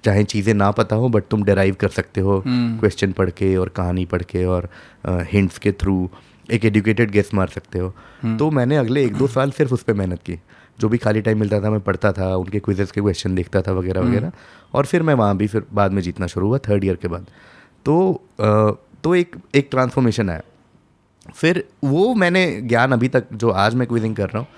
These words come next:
Speaker 1: वो वहीं पे है, जो मैंने साउथ में जाके सीखा कि क्वेश्चंस कैसे बनाने चाहिए, क्वेश्चंस
Speaker 2: हम्म।
Speaker 1: में फंडा होना चाहिए। मैं हमेशा ये कहता हूँ, क्वेश्चन जब भी क्विजिंग का, अगर कोई आप YouTube वीडियो देखेंगे, हर क्वेश्चन के बाद या तो आपको बहुत वैलिडेटेड लगेगा
Speaker 2: हम्म।
Speaker 1: कि, "ओह,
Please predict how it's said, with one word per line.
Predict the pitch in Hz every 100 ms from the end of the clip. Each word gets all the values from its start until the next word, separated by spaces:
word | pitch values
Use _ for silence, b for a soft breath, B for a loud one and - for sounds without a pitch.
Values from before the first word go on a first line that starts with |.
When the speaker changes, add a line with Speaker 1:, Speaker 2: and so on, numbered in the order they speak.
| B B -
Speaker 1:
वो | 139
वहीं | 143 131
पे | 127 107
है, | 85
जो | 110 113
मैंने | 113
साउथ | 110 101 98
में | 104
जाके | 92 101
सीखा | 90 90 87 b b b b -
कि | 113
क्वेश्चंस | - - 131 120 - 123
कैसे | - 107
बनाने | 101 95 92
चाहिए, | 90 90 85
क्वेश्चंस | 98 90 120
Speaker 2:
हम्म। | 117
Speaker 1:
में | 104
फंडा | - 95 101
होना | 95 90
चाहिए। | 87 87 85 87 B B B 117
मैं | 127
हमेशा | 139 143 185
ये | 156
कहता | 117 101
हूँ, | 104
क्वेश्चन | 98 123 - 147 143
जब | 123
भी | 107 139
क्विजिंग | 139 123 123 131
का, | 135 123
अगर | 123
कोई | - 151 160
आप | 143 -
YouTube | 110 113 117
वीडियो | 110 104 107
देखेंगे, | 98 101 123
हर | 123 135
क्वेश्चन | 143 131 143
के | 143
बाद | 139 190 B B B B 110
या | 117
तो | 147
आपको | 139 - 147
बहुत | 139 127
वैलिडेटेड | 107 113 123 135
लगेगा | 131 127 139 - -
Speaker 2:
हम्म। | 123 117
Speaker 1:
कि, | 110 -
"ओह, | -